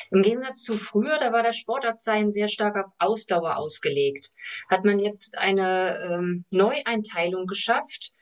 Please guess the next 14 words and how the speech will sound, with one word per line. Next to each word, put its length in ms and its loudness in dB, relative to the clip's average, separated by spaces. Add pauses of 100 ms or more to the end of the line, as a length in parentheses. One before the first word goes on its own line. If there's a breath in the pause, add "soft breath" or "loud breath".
(200 soft breath)
so 160 4
dass 160 4
die 100 0
konditionellen 720 -2
Fähigkeiten, 920 0
ähm, 360 0
die 120 2
be-, 200 -4 (260)
die 220 -12 (100)
gliedern 420 2
sich 340 0
an 160 -8 (180)
Ausdauer, 800 0
Schnelligkeit, 800 0